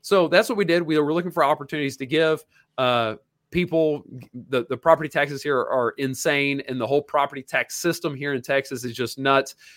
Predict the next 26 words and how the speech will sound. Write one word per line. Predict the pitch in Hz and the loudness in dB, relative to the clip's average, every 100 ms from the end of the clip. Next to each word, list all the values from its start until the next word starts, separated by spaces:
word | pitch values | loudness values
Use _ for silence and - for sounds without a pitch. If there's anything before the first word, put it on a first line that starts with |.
| _ 139 | _ 2
They | 139 | 2
allow | 117 127 151 165 151 - | 4 6 6 6 4 0
homeowners | 147 143 139 - | -2 0 -2 -6
to | 117 | -10
protest | - 143 139 143 - | -4 -2 -2 -4 -6
their | 135 | -6
property | 139 135 139 127 | 0 0 0 -4
taxes, | 131 123 - 135 120 | 0 0 -2 -8 -8
and | 117 | -4
so, | 135 123 113 _ _ - | 0 0 -2 _ _ -6
uh, | 113 107 104 101 _ | -2 0 -2 -6 _
we | 120 131 | -4 -4
started | - 147 151 139 | 0 2 2 2
out | 147 147 113 | 0 0 0
by | 120 120 | -2 0
just | 120 135 - - | 0 -2 -4 -8
a-, | 135 131 - | -6 -6 -4
answering | 143 135 131 | -4 -2 -8
questions | - 175 170 170 139 | -2 0 0 -2 -6
and | 127 | -8
providing | - 117 117 120 | -6 0 0 0
information | 120 120 117 123 143 147 156 143 | -6 -6 -4 0 0 -2 -6 -6
so | - 143 | -6 -4
that | 127 117 | -2 -4
people | 135 127 131 120 | -6 -4 -4 -4
could | - 123 | 0 0